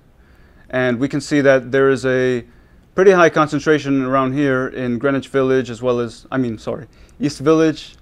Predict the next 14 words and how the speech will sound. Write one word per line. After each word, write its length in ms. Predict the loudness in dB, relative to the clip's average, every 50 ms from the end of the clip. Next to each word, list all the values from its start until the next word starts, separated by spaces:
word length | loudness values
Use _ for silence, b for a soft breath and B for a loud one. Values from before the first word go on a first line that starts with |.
| -12 -12
as 120 | -8 -4
well 140 | -2 0 0
as 180 | 0 -2 -6 -10
Greenwich 360 | -4 0 0 0 0 -2 -2
Village, 500 | -2 -2 -2 -2 -4 -6 -10 -20 -20 -20 b b b b b b b
and 160 | -6 -4 -2
also, 640 | -2 -4 -4 -4 -4 -2 0 0 0 0 -2 -4 -8 b b b b b b b b
um, 640 | -2 0 0 0 0 0 -2 -2 -4 -6 -8 -10 -14 _ _ _ _ -20 -20 _ _ _ _ _ -20 -20 -20 _ _ -20 -20 -20 -20 -20 -12
residential 560 | -4 0 0 0 2 0 -2 -2 -2 -2 0
areas 580 | 0 2 2 2 2 2 0 -2 -6 -10 -16 -12
around 640 | -10 -6 -4 -2 -2 0 0 -2 -2 -2 -4 -4 -4
Barclay 340 | -2 0 0 0 0 -4 -6
Center. 360 | -6 -4 -4 -4 -4 -6 -8 b b b b b b b b b b b b b
And 340 | b -2 0 0 0 0 -2